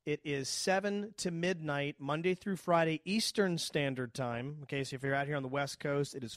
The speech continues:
four to nine. You can go to ninety-eight online dot com if you wanna listen online, or if you have an iPhone, an Android phone, or even a BlackBerry,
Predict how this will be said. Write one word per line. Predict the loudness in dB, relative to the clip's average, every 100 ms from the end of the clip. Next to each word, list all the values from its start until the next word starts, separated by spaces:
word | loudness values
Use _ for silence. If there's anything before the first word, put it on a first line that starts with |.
| -4
four | 0 0
to | 0
nine. | 0 0 0 -4 -10 -20 -20 -6
You | 0 0
can | 0
go | 2 2
to | 2
ninety-eight | 0 -2 -2 0 0 0 -2
online | -2 0 2 0 0 -2 -2
dot | 0 0 -2
com | -2 -2 -2 -4 -10
if | -6
you |
wanna | -4
listen | -2 -4 -2 -2
online, | -2 -2 -2 -2 -2
or | 0 2 2
if | -2
you | -4
have | -4
an | -4
iPhone, | -4 -4 -2 -2 -2 -2 -6 -14 _ -12
an | -4
Android | -2 -2 0 -2 -2
phone, | -2 0 0 0
or | 0
even | 0 -2
a |
BlackBerry, | 0 0 0 -2 -2 0 -2